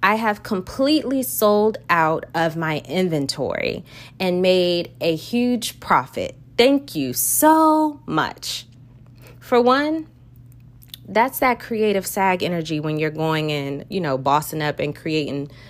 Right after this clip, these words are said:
businesses and whatnot, right? But you also finish something.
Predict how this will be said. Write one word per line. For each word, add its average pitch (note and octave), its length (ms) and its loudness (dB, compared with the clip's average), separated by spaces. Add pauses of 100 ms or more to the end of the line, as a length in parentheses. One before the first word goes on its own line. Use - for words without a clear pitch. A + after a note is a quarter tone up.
(200)
businesses C#3+ 840 0
and C#3+ 180 -6
whatnot, C3+ 420 -4
right? D#3+ 360 0 (380)
But F#3 240 0
you G3+ 80 -6
also G#3 540 0 (160)
finish G#3+ 380 2
something. C#3+ 720 -4